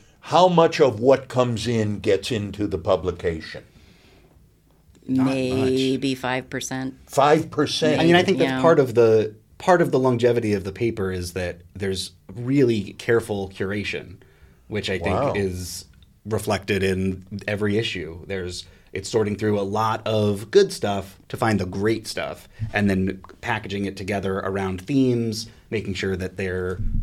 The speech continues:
Speaker 2: um, there's sort of an arc to the different pages and to each issue. And I think that makes a big difference.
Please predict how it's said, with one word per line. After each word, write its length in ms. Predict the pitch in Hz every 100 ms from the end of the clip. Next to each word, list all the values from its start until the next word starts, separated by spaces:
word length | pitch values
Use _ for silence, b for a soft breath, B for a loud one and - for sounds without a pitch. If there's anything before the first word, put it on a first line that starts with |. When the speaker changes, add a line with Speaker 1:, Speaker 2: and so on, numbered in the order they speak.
| -
Speaker 2:
um, 460 | 95 90 85 78 -
there's 160 | 98
sort 100 | 92
of 60 | 85
an 80 | -
arc 320 | 113 117 -
to 80 | -
the 80 | 98
different 220 | 95 101
pages 380 | 135 135 127 117
and 100 | 98
to 60 | 92
each 200 | 90 139
issue. 420 | 143 131 123 117 - b b b -
And 80 | 110
I 20 |
think 120 | 110
that 100 | 117
makes 140 | 110
a 40 | 98
big 120 | 98
difference. 500 | 104 - - 95 -